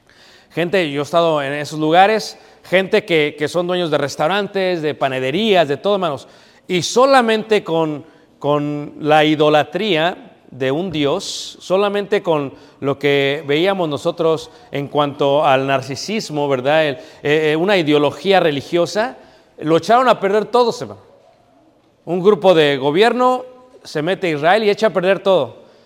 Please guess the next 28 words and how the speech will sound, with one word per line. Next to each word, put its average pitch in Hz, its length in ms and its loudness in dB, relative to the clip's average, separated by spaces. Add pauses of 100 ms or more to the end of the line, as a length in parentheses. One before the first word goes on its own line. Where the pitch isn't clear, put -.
(160)
Ahora, 151 160 2
toda 254 180 4
esa 262 180 2
gente 262 240 0
que 202 60 -4
estaba 240 240 4
ahí 247 80 2
en 247 60 0
los 233 80 2
negocios, 202 260 0
tenían 208 200 -2
su 247 120 -6
negocio 226 500 2
y 220 60 2
eran, 226 220 0 (340)
les 151 160 -2
iba 226 180 8
bien, 214 280 2
además 220 200 0
todo, 233 140 4
¿qué 220 100 0
pasó? 247 480 2 (280)
Bombardearon 165 720 4
y 233 40 0
ya 220 80 2
está 226 160 2
todo 220 160 4
destruido. 127 440 -4